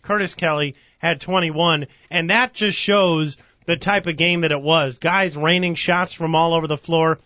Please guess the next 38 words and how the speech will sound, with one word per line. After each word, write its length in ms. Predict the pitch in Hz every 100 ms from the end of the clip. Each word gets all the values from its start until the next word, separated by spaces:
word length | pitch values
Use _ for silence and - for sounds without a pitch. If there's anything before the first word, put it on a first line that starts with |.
| _ _ -
It 80 |
was 220 | 156 175 160
a 60 |
fantastic 800 | - 170 160 - 185 185 - 160
game. 320 | 165 160 156 147 _ _
If 140 | 127
you 140 | 139 202
want 180 | 196 180
to 60 |
talk 300 | - 175 170
about 240 | 160 160 156
it 80 |
here 160 | 143 165
on 120 | 156
Two 160 | 139 165
Guys 320 | 160 156 143
and 80 | 147
a 20 |
Mic, 160 | 147 143 _ _ -
eight 160 | 160
eight 80 | 160
eight, 220 | 151 143
four 160 | 160 156
six 280 | - 151 -
three, 220 | 147 143
six 280 | - 156 - 131
seven 320 | - 143 127
forty-eight. 460 | - 139 120 107 107
Jordan 280 | 160 165 139
Burnfield, 460 | 160 147 156 135
Justin 400 | 131 151 - 135
Weiner 360 | 139 151 147 143 _ _ -
with 220 | 165 180
you 140 | 165 165
in 200 | 175 160
for 120 | 151
the 80 | 143
coach 400 | 165 156 147